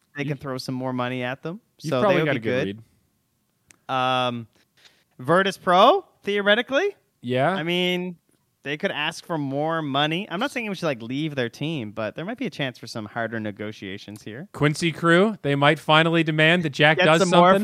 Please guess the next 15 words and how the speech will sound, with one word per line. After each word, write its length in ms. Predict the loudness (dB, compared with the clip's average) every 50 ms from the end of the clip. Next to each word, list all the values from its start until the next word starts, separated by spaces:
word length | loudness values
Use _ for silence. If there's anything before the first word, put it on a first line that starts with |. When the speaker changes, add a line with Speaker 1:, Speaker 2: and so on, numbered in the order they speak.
| 0
Speaker 1:
from 100 | -2 -2
Jack. 520 | -2 0 2 4 4 4 4 2 -4 -10 -4
Speaker 2:
Yeah, 100 | 2 6 8
Speaker 1:
Yeah. 220 | 10 10 10 8 4
Speaker 2:
exactly. 560 | 0 0 4 6 6 6 6 6 2 0 0
Jack, 380 | 2 6 8 8 8 8 6 0 -6
you 100 | -2 2
gotta 180 | 6 6 6 6
<laughs> 760 | 4 -2 -12 -16 -16 -16 -18 -18 -18 -18 -14 -6 -2 -2 -2
finally 500 | -2 -2 2 4 6 6 6 4 2 0 -2
sign 520 | -4 -18 -18 -20 -14 -8 -6 -4 -4 -4
us 200 | -6 _ -10 -20
to 180 | -18 -14 -12 -8
an 60 | -4
org. 380 | -2 -2 -2 -2 -4 -6 -12